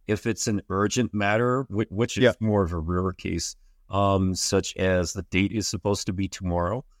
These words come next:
Speaker 1: then
Speaker 2: Yeah.
Speaker 1: you have a limited time window, of course. Um, I
Speaker 2: Yeah.
Speaker 1: wouldn't randomize it necessarily, but I would, uh, contextualize how long it took for her, uh,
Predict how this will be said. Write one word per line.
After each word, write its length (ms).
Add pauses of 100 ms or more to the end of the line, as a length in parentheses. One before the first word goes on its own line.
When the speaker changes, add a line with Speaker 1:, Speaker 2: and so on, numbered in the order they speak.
(200)
Speaker 1:
then 260
Speaker 2:
Yeah. 140
Speaker 1:
you 40
have 140
a 40
limited 420 (240)
time 320
window, 320
of 140
course. 440 (100)
Um, 400
I 60
Speaker 2:
Yeah. 120
Speaker 1:
wouldn't 240 (260)
randomize 840
it 120
necessarily, 600
but 240
I 100
would, 200 (540)
uh, 280
contextualize 1000
how 120
long 320
it 120
took 280
for 340
her, 400 (500)
uh, 380